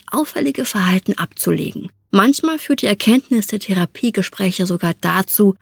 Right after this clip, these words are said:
dass Menschen völlig neue Lebenswege einschlagen. So, und jetzt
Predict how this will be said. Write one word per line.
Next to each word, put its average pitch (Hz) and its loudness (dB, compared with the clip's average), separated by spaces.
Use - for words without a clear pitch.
dass - 2
Menschen 240 6
völlig 277 0
neue 190 6
Lebenswege 175 2
einschlagen. 165 -4
So, - -2
und 196 2
jetzt - 0